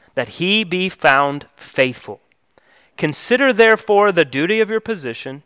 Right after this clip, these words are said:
and make conscious of a faithful discharge thereof,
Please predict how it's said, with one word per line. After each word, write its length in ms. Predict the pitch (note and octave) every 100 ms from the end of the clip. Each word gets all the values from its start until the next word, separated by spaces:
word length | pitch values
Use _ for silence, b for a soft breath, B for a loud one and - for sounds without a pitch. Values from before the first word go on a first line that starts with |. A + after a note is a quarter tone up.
| _ B B B
and 200 | - D#3+
make 200 | D#3+ E3
conscious 640 | - - G3+ A3 A#3+ A3 -
of 180 | D3+
a 100 | C#3+
faithful 580 | B2+ - F3 G3+ G#3+ A#3
discharge 640 | F#3 F3 - - D#3 D#3 C#3
thereof, 640 | D3 D3+ C3 G2+ A2+ _